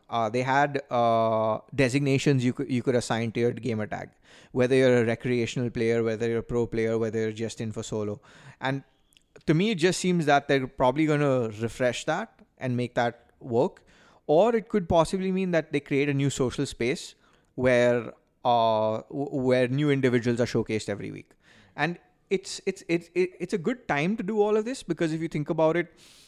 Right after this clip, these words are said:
a lot of functionality in terms of how users interact with each other, how the achievement systems work, uh, if you look at it on Sony's platform, it's kind of fragmented once you're not on your PlayStation four.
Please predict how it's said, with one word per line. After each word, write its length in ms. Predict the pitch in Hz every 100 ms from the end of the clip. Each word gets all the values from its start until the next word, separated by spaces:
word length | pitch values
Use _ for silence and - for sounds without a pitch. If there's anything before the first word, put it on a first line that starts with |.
| _ -
a 60 |
lot 220 | 147 156
of 240 | 196 - - - -
functionality 880 | 143 139 - 151 139 143 165 160 160
in 200 | 143 135
terms 320 | 135 131 127
of 280 | 135 127 - - _ _ _ _
how 280 | - 143 151
users 420 | 160 156 143 151 131
interact 440 | 123 127 135 -
with 140 | 135
each 180 | 139 123
other, 280 | 135 123 123
how 200 | 123 127
the 140 | 131 131
achievement 460 | - 135 123 135
systems 480 | - 131 - 120 110
work, 380 | 120 135 131 - - _ _ _
uh, 320 | 131 120 120 123
if 120 | 151 -
you 80 |
look 140 | 175 185
at 60 |
it 60 | 175
on 120 | 156
Sony's 360 | - 143 135 127
platform, 440 | 127 110 135 120
it's 100 | 117 - _
kind 260 | 135 139
of 80 | 135
fragmented 580 | - 113 110 117 113 123
once 220 | 117 117
you're 80 | 131
not 200 | 120 110
on 80 | 110
your 100 | 113
PlayStation 480 | 104 101 104 - 101
four. 220 | 107 -